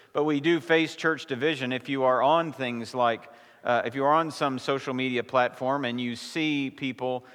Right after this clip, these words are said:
within the church at large interacting with one another, you will see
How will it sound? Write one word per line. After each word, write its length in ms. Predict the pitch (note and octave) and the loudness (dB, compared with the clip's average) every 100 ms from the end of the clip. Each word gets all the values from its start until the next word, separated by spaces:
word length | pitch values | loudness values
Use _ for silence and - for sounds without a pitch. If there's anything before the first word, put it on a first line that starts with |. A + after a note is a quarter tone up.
| - _ | -20 _
within 340 | C3 A#2 C#3+ C3+ | -6 -2 -2 -2
the 100 | A#2+ | -4
church 460 | - C#3+ C3+ - - A#2+ | -2 0 -2 -6 -6 -2
at 200 | A#2+ A#2+ | -2 0
large 580 | C3 D3 D3 B2+ B2 B2 | 4 6 6 4 2 -2
interacting 580 | C3 B2+ D3 D#3 C3+ | 2 4 4 4 -2
with 160 | B2 A#2 | -4 -2
one 180 | B2+ B2 | -2 -2
another, 300 | A#2+ A#2+ B2 | 0 0 0
you 180 | C3 C#3 | -2 0
will 160 | C3+ | -2
see 720 | B2 - F#3+ F3+ D3 B2 A#2 | -2 -4 0 2 2 -2 -6